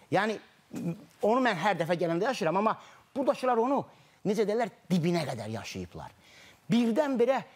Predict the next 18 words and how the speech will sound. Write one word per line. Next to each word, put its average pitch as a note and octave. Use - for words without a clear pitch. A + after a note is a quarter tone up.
əlli G3
il, D3+
yüz F#3
il D#3+
içərisində C#3
nəsillərinin, G3
özlərinin G#3
qurduğu F#3+
əmək G#3
sıfırdan A3+
birə G3+
aşağı D#3+
gedir. F#2
Siz F#3+
bir A#3+
gündə A3
baxırsınız G3+
ki, D#3